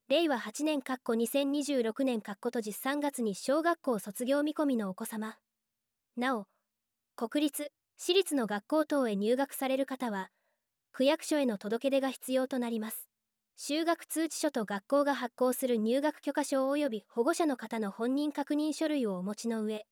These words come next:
下記問い合わせ先にお越しください。適正な就学について、居住実態のない住所地に住民登録をし、通学をするのは不適正な就学です。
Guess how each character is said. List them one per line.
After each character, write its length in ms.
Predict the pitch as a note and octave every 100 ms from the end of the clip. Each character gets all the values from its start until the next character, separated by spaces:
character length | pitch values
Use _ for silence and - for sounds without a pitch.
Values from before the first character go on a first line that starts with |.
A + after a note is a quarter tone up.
| _ _ _ _ _
下 140 | - -
記 140 | -
問 160 | C#4 D4+
い 40 |
合 100 | D4+
わ 60 | D4+
せ 100 | D4+
先 220 | C#4 C#4+
に 140 | C4+
お 40 | G#3+
越 200 | B3+ -
し 40 |
く 100 | A#3+
だ 100 | A#3
さ 140 | A#3+
い。 100 | G#3+ _ _ _ _ _ -
適 200 | A#3 -
正 220 | E4+ F4
な 80 | E4+
就 260 | - D4+
学 220 | D#4 D#4 D#4
に 120 | D4
つ 120 | D4+
い 80 | C#4
て、 220 | G#3+ - _ _ _ _ _ -
居 160 | B3+
住 240 | B3 F4 D#4+
実 200 | E4+ -
態 200 | C#4+ A#3+
の 100 | G#3+
な 140 | A3+
い 100 | G#3
住 220 | A3 C4
所 100 | D4
地 140 | C#4 A#3+
に 140 | F#3+
住 220 | G#3+ C4
民 220 | D#4+ E4 D#4
登 160 | F4
録 240 | D4+ - G#3
を 80 |
し、 280 | F3+ - G3 _ _ _ _ _ -
通 240 | - D#4
学 260 | D#4+ D#4+ D#4
を 60 |
す 120 | C#4 C#4+
る 120 | D4
の 100 | B3
は 100 | F#3+
不 100 | -
適 180 | E4 -
正 220 | E4 C#4
な 80 | G3
就 260 | - G#3+
学 220 | A3 - G#3+
で 100 | G#3+
す。 180 | -